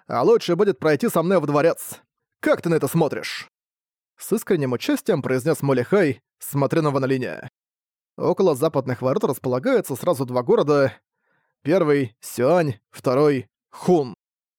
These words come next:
Восемь внешних городов делятся на два кольца. Город Тянь, Ди, Сюань и Хуан составляют внутреннее кольцо, а город Юй, Чжоу, Хун и Хуан составляют внешнее.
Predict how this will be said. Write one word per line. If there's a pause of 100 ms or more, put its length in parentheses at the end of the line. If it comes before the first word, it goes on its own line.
(280)
Восемь
внешних
городов
делятся
на
два
кольца. (560)
Город
Тянь,
Ди,
Сюань
и
Хуан (400)
составляют
внутреннее
кольцо, (460)
а
город
Юй,
Чжоу,
Хун
и
Хуан (400)
составляют
внешнее.